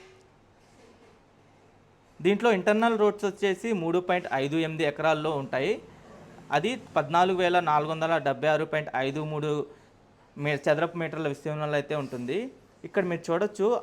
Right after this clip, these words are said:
already పైలింగ్ వర్క్స్ కంప్లీట్ అయిన బ్లాక్ ఇది.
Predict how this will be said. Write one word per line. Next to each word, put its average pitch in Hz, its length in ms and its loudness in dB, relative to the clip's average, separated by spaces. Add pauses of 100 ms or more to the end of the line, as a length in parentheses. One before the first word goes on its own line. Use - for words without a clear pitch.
already 196 440 0
పైలింగ్ 175 420 -2
వర్క్స్ 170 180 -6
కంప్లీట్ 151 380 -6
అయిన 151 420 -4
బ్లాక్ 135 440 0
ఇది. 151 300 -4